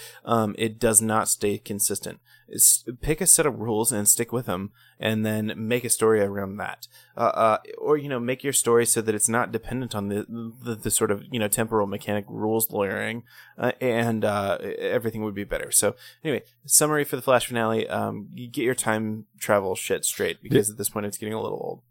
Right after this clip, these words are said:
Speaker 2: The, the, the episode of the Flash, um, I think it was the, the immediate, um,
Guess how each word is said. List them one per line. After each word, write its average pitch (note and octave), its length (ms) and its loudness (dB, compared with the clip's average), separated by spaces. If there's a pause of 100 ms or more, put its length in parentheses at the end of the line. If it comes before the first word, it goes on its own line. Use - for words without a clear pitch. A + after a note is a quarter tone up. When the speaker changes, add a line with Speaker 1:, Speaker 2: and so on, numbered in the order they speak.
(100)
Speaker 2:
The, A2+ 360 8
the, G#2 280 6
the G2 100 6
episode G2+ 480 8
of F#2 140 4
the F#2 80 -6
Flash, F#2+ 580 4
um, E2 680 0 (920)
I - 60 -4
think G#2+ 200 4
it A2 60 6
was F#2+ 140 0
the, F2+ 160 4
the E2+ 640 2
immediate, F2+ 560 2 (720)
um, D#2+ 540 -2